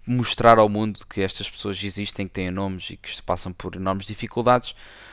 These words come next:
Portanto, termino da melhor forma este episódio, fazendo referência a uma série de tatuagens bizarras, loucas, egocêntricas, narcisistas,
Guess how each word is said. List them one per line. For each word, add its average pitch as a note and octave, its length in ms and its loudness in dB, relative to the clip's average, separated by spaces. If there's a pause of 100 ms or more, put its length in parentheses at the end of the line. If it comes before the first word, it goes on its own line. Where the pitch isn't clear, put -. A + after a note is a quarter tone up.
(180)
Portanto, D#3 240 2
termino C3 380 4
da B2 120 4
melhor B2 260 6
forma A2 380 4
este G#2 160 -6
episódio, G#2 440 0
fazendo G#2+ 320 -4
referência - 420 -2
a - 20 -2
uma G#2+ 120 -2
série D#3+ 300 6
de C#3+ 60 -2
tatuagens A#2+ 580 4
bizarras, G#2+ 840 6
loucas, G#2+ 580 4 (300)
egocêntricas, A2+ 840 2
narcisistas, A2 840 -2